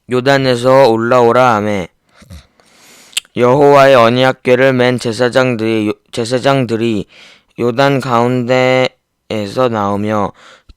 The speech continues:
그 발바닥으로 육지를 밟는 동안에,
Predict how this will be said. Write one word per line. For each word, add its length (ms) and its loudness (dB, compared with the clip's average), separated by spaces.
그 260 0
발바닥으로 960 0
육지를 520 -4
밟는 540 -4
동안에, 600 -4